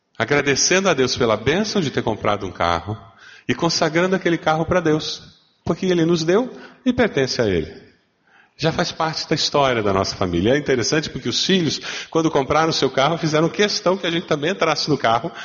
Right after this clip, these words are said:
pra orar pelo carro, agradecendo a Deus.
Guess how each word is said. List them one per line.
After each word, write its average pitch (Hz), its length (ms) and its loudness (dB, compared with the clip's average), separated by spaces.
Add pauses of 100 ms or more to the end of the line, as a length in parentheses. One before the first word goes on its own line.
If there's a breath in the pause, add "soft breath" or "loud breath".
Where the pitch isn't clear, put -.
(220 loud breath)
pra 151 140 0
orar 127 200 -2
pelo 190 200 -2
carro, 101 320 0
agradecendo 127 640 0
a 135 40 2
Deus. 98 540 -2